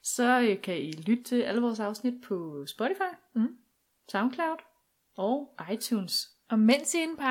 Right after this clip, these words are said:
Speaker 2: iTunes, så kan I jo klikke på den der lille knap, der hedder abonner, og så er man altså en af de allerførste, der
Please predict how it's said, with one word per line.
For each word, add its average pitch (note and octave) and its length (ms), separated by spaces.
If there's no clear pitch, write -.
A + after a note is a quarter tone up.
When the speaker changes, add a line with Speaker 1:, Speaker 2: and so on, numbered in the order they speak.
Speaker 2:
iTunes, B3+ 380
så B3+ 180
kan C#4+ 100
I C#4 40
jo C4+ 80
klikke C#4 340
på D4+ 60
den C4+ 160
der C4 60
lille B3+ 200
knap, B3+ 360
der C4+ 60
hedder C4 180
abonner, C#4+ 560
og - 140
så - 120
er C4+ 40
man B3+ 180
altså A#3 160
en B3 140
af A#3+ 60
de - 140
allerførste, - 540
der A3 80